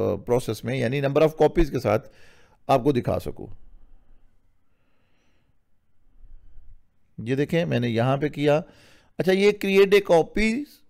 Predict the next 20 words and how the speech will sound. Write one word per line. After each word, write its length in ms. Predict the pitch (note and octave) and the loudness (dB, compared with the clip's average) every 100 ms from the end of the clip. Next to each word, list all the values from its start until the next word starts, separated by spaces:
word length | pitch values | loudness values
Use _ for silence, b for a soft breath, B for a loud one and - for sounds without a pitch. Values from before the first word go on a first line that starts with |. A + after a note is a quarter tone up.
| _ - | _ 0
on 180 | D#3 F#3 | 4 6
new 260 | F#3 D#3+ F#3+ | 4 4 4
layer, 300 | D#3+ B2+ A2 | 6 4 4
ये 220 | B2+ D#3+ | 2 2
जितनी 320 | D3 C3 E3+ | 2 -2 -2
भी 100 | F3+ | -2
कॉपीज 300 | - C3 - | 0 2 2
बन 180 | D3 C#3+ | 2 0
रही 140 | E3 G#3+ | 0 -2
हैं 100 | E4 | 0
नई 260 | E3+ D#3+ | 4 4
लेयर 240 | D3 D3+ - | 6 4 4
के 100 | A2+ | -2
ऊपर 140 | F#2 | -2
बनेंगी। 360 | E2 E2+ F2+ E2+ | -2 -4 -6 -6
ये 340 | G2 G#2 G2 | -4 -2 -4
यहाँ 280 | G#2 G#2 G#2 | -4 -2 -2
पे 120 | G2 | -2
फीचर 320 | G#2 G2+ A#2 | -6 -2 -2
है, 140 | A#2+ | -2